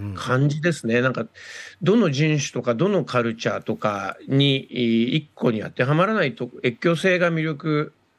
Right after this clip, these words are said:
Speaker 1: であります。
Speaker 2: うん。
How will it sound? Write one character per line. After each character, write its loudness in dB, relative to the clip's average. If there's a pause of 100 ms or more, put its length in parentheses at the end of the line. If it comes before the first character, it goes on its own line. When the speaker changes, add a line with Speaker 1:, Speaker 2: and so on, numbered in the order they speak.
(360)
Speaker 1:
で 2 (460)
あ 2
り 0
ま -2
す。 -10 (520)
Speaker 2:
う -20
ん。 -20